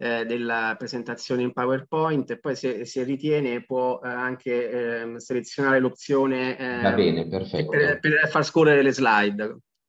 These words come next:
Speaker 1: Grazie.
Speaker 2: D'accordo, allora questa forse può andare bene come visualizzazione?
Speaker 1: Sì,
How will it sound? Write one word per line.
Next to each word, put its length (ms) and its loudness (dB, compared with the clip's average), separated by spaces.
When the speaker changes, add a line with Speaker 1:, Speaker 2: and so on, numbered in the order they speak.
Speaker 1:
Grazie. 440 0
Speaker 2:
D'accordo, 600 2
allora 500 2
questa 500 4
forse 420 -4
può 100 -8
andare 300 -8
bene 280 0
come 220 -6
visualizzazione? 1040 -4
Speaker 1:
Sì, 400 2